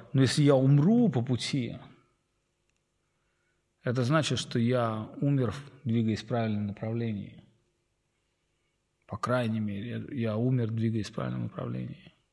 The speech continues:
И это настолько прекрасно, что у нас есть возможность умереть, двигаясь в правильном направлении.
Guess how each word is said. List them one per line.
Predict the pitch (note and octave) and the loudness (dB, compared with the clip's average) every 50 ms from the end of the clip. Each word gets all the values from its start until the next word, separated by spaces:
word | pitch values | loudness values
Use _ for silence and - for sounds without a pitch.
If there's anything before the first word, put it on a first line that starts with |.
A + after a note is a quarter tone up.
| _ _ _ _ _ _ _ _ _ _ - - - - - - - - - - - _ _ _ - | _ _ _ _ _ _ _ _ _ _ -20 -20 -20 -20 -20 -20 -20 -20 -20 -20 -20 _ _ _ -4
И | - | -2
это | A#2 A#2+ B2+ B2+ | -2 0 2 2
настолько | B2 B2 - - D3+ B2 - A#2 | 0 0 0 -2 -4 -4 -4 -4
прекрасно, | - C3+ A#2+ - E3 F3 F#3 F3+ D3+ - - A#2 | -2 -2 -2 0 2 4 4 4 2 0 -2 -4
что | - - - - A#2 A2+ A2+ A2 A2 A2 - - - _ _ _ - | -4 -6 -6 -4 -2 -2 -2 -2 -4 -6 -8 -14 -20 _ _ _ -6
у | - | -4
нас | A#2+ A#2+ A2+ - | -2 -2 -2 -2
есть | C3+ - - | -4 -2 0
возможность | C3+ B2+ A#2+ A2+ C3+ D3 D#3+ D#3+ D#3 C3 B2 A2+ - - - | 0 0 0 2 2 2 4 4 2 2 0 -2 -4 -4 -4
умереть, | G#2+ A2 A#2+ A#2 C3 C#3+ C#3 A2+ | -2 0 0 2 2 2 2 2
двигаясь | A2 A#2 B2+ D3+ D3 C3 B2 A2 - | 2 2 2 2 4 2 0 -2 -2
в | - | -4
правильном | B2 A#2+ A#2 A2+ A2+ | -6 -6 -4 -6 -6
направлении. | G#2+ G#2+ - A#2 A#2 A2+ A#2 A2+ G#2 G2 F#2+ - - - | -8 -8 -8 -8 -6 -6 -4 -4 -6 -6 -8 -10 -14 -20